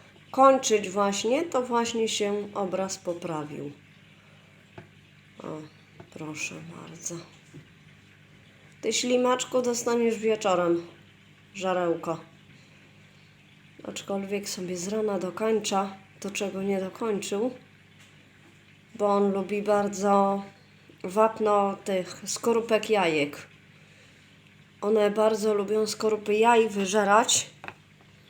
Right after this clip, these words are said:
więc, y, jak tylko poczują skorupy jajek, ja im tego daję, mm, niemałe ilości. Ile by im nie dać, to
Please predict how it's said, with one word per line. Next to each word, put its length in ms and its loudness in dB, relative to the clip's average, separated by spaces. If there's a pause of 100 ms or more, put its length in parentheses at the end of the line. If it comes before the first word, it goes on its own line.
(380)
więc, 380 2
y, 640 -4 (460)
jak 220 -2
tylko 360 4
poczują 520 6
skorupy 520 2
jajek, 600 6 (720)
ja 180 -2
im 180 6
tego 320 2
daję, 540 4 (580)
mm, 500 2
niemałe 440 4
ilości. 840 2 (560)
Ile 300 4
by 120 4
im 320 2
nie 160 6
dać, 300 0
to 260 0